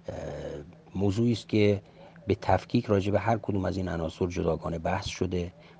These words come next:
مفصل صحبت شده در مباحث دوستان، در منابع مختلف. اما آنچه که اهمیت داره،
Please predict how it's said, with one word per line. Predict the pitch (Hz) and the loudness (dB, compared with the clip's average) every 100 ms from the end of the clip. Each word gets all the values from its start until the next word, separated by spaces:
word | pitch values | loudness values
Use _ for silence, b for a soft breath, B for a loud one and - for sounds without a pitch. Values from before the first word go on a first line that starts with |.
| - | -10
مفصل | - - - 87 90 | -8 -8 -4 -4 -4
صحبت | - 87 87 101 | -4 -4 -2 -4
شده | - 87 90 | -4 -4 -4
در | 82 82 80 - B B B 82 | -2 -4 -6 -12 B B B -2
مباحث | 80 78 95 - | -2 0 -2 -2
دوستان، | 104 101 92 - 90 87 | -2 -2 -4 -4 -2 0
در | 85 85 - B B 90 | -2 -4 -6 B B -4
منابع | 80 80 87 92 | -2 -2 -2 -2
مختلف. | 98 - 101 95 - - | -4 -2 -2 -2 -4 -2
اما | 101 107 | -2 0
آنچه | 107 104 107 | 0 -2 -4
که | 98 92 | -4 -2
اهمیت | 87 85 87 85 - | -2 -2 -2 -4 -2
داره، | 87 98 | -2 0